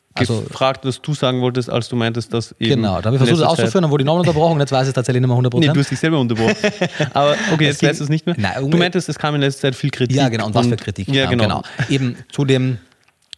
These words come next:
Speaker 1: zu dem Thema, dass ich mittlerweile mehr als nur die allseits bekannten kritischen
Speaker 2: Hm.
Speaker 1: Nährstoffe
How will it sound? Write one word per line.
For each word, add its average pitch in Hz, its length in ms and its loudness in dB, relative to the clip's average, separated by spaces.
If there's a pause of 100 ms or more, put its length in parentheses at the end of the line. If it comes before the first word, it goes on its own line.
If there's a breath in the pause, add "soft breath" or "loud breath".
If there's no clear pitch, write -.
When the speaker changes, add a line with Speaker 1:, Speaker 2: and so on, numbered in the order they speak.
(100)
Speaker 1:
zu 123 120 -4
dem 113 140 0
Thema, 123 380 2 (300 loud breath)
dass 110 380 -4
ich 113 260 -2
mittlerweile 113 680 0 (120)
mehr 110 500 0
als 107 220 -4
nur 123 400 2 (340 loud breath)
die 117 240 -2 (100)
allseits 117 520 -2
bekannten 104 560 -4
kritischen 113 380 -2
Speaker 2:
Hm. 110 80 0
Speaker 1:
Nährstoffe 95 440 -2